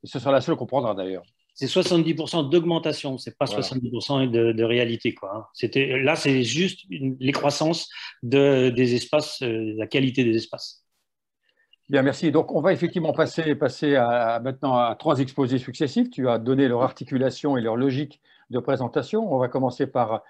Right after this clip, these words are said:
Speaker 1: un exposé de Christophe Soulard, euh, Comprendre les dynamiques de l'agriculture urbaine, de la multifonctionnalité aux relations ville-agriculture. Alors, Christophe Soulard est géographe,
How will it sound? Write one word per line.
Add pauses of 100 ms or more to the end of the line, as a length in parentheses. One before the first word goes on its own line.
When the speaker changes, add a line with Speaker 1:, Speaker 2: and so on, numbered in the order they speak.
(340)
Speaker 1:
un
exposé
de
Christophe
Soulard,
euh,
Comprendre
les
dynamiques
de
l'agriculture
urbaine, (640)
de
la
multifonctionnalité
aux
relations
ville-agriculture.
Alors, (540)
Christophe
Soulard
est
géographe,